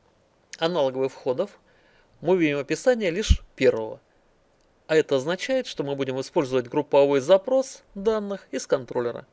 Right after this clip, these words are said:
поскольку наш протокол Modbus позволяет это делать. В группе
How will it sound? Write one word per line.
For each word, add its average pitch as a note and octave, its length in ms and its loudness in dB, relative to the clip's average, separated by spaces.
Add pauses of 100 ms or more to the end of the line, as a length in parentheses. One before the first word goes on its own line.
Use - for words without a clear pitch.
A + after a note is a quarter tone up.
(180)
поскольку - 340 0
наш D#3+ 180 -6
протокол D#3+ 460 0
Modbus G#3+ 520 -2 (840)
позволяет F3+ 460 0
это F3 180 -6
делать. - 400 -16 (2750)
В B2 180 -12
группе G3 600 -6